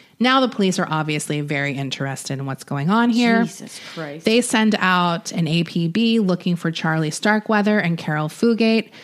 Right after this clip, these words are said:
Speaker 1: who had already fled town. Um, now,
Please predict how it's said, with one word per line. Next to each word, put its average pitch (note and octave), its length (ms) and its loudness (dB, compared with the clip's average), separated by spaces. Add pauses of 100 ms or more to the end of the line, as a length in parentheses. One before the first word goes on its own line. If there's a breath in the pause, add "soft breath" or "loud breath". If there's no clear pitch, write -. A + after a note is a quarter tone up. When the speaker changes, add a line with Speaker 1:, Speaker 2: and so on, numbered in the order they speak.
(160 loud breath)
Speaker 1:
who C4 400 2
had G#3+ 140 2
already E3+ 300 2
fled D#3+ 340 -2
town. D3+ 680 -2 (100)
Um, D3 560 -2 (160)
now, E3+ 560 2